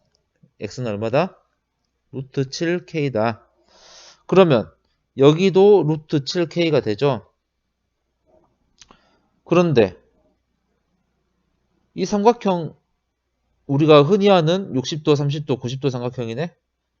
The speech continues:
그러면 여기는 루트 삼만큼 곱한 거니까 루트 이십일 케이죠. 그 다음에 여기도 루트 이 케이잖아요.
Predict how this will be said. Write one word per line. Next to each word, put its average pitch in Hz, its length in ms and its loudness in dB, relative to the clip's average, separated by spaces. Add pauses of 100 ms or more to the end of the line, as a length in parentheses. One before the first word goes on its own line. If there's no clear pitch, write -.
(320)
그러면 135 420 0
여기는 120 540 -2 (720)
루트 156 240 -6
삼만큼 151 400 -2
곱한 117 260 -6
거니까 117 380 -4
루트 143 280 -6
이십일 135 540 -4
케이죠. 151 580 -2 (2500)
그 123 80 -4
다음에 104 320 2 (1080)
여기도 151 840 6 (3000)
루트 156 260 -6 (280)
이 175 120 -8
케이잖아요. 120 720 0